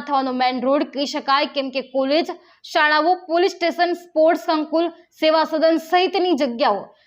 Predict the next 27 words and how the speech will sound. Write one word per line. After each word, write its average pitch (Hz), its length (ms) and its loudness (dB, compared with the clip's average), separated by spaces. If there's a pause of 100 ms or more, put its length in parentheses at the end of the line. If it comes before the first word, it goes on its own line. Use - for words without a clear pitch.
(160)
જવાનો 330 440 2
આ 285 100 2
મેઇન 269 380 -2
રોડ 247 320 0
છે. 240 120 -16 (1160)
નગરપાલિકાએ 359 680 0
જવાનો 330 380 0
પણ 359 400 -2
આ 330 80 2
જ 330 180 -2
રોડ 330 240 -4
છે. 220 140 -18 (560)
ત્યારે 262 220 0
રોડની 285 460 -2
એટલી 311 300 -4
બધી 285 420 2
દયનીય 311 320 2
હાલત 269 480 0
છે 302 120 0
કે 285 120 -2
આ 269 80 2
રોડ 254 300 0
પર 311 100 0
પસાર 277 400 -2
થતા 277 280 0 (140)
વિદ્યાર્થીઓ, 262 580 0
બાળકો, 247 520 0